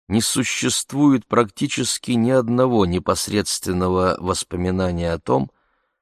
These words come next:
что было пережито в четыре-пять лет.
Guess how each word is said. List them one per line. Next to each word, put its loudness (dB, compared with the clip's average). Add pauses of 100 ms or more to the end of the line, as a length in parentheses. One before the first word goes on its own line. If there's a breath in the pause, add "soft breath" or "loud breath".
(720)
что -2
было 4 (100)
пережито 0
в -8
четыре-пять -2
лет. -12